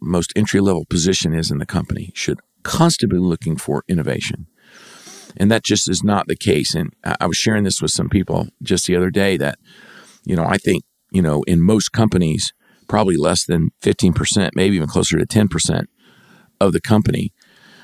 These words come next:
really have any kind of attitude towards innovation. The vast majority of the rest, you know, eighty-five, ninety percent of the company, conversely, don't feel that innovation is their job. That's not,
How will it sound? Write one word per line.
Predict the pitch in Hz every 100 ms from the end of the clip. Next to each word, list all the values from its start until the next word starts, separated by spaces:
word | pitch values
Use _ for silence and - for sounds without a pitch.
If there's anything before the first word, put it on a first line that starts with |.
| _ -
really | 113 117 92
have | 95 85
any | 95
kind | 92 92 82
of | 87
attitude | - 87 87 85 78
towards | 80 -
innovation. | 71 - 90 90 -
The | 92
vast | 120 131
majority | 95 95 101 92
of |
the | 80
rest, | 92 113 95 - - -
you | 90
know, | 78 65
eighty-five, | 92 90 - 85 78
ninety | 90 87 82
percent | - 73
of |
the | 65
company, | 98 87 76 80 - - - - - - -
conversely, | 95 87 104 - 90 82 -
don't | 107 190 -
feel | 90 78 80
that | 78 -
innovation | 90 80 78 - 76
is | 67 - - - - _ _ -
their | 67 -
job. | 180 101 - -
That's | - -
not, | -